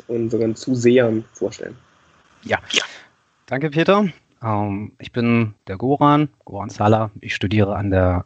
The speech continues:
Speaker 2: Albert-Ludwigs-Universität in Freiburg Chemie und Französisch auf Lehramt. Habe im letzten Semester mein Französisch-Staatsexamen abgelegt, im Anschluss meine Abschlussarbeit geschrieben und befinde mich jetzt sozusagen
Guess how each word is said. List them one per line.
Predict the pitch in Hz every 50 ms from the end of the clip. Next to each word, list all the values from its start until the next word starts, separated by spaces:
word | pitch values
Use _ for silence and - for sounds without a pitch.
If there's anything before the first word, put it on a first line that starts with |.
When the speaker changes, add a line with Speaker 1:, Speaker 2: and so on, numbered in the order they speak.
| _
Speaker 2:
Albert-Ludwigs-Universität | - 110 107 92 95 92 - 131 143 147 143 - - 135 123 120 117 117 113 107 120 117 - - 113 113 110 - - -
in | - 98
Freiburg | 82 - - 95 95 104 107 110 107 107 104 - - _ _ - - - _ _ -
Chemie | - 104 104 110
und | 113 -
Französisch | - 101 101 - - 98 92 95
auf | 92 87 -
Lehramt. | - 98 107 107 107 110 107 - - - _ _ _ _ _ _ _ _ _
Habe | - 104 95 98 98 92 92
im | - 107 - 101 95
letzten | 110 110 - 113 95
Semester | 101 104 107 101 - -
mein | 101 92 92
Französisch-Staatsexamen | - - 98 98 - 123 135 147 147 - - - 117 117 - 120 - - - 110 107 110 110
abgelegt, | 104 107 - - 104 104 101 101 101 98 - - - _ _ _ _ _ _ _ _ _ _
im | - 101 95 87
Anschluss | 95 107 - - 104 98 - -
meine | 92 92 95 98 92
Abschlussarbeit | - - - 127 110 - - 120 107 104 104 101 101 104 - - - _ _ _ _ _ _ _ _ _ _ _ _ _
geschrieben | - 107 - - - 98 98 95 95 95 95 90 - _ _ _ _ _ _
und | - 98 101 98 92 92 92 92 - - - - _ _ _ _
befinde | - - - 113 98 95 92
mich | 92 92 - -
jetzt | - 98 95 95 - - - -
sozusagen | - 92 98 95 - - 104 87 90 92 92 92 92 95 92 90